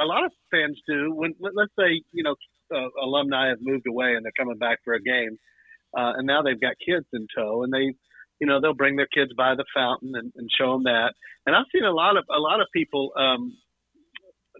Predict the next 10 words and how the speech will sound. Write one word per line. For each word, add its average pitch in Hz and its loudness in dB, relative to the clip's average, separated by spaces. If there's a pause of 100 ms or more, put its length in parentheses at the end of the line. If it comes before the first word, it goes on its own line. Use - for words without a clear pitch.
go 156 2
up 151 2
to 139 -4
the 123 -4
memorial, 127 0 (600)
uh, 110 -2 (220)
that's 131 -4
at 143 4
the 135 -8
cemetery, 165 0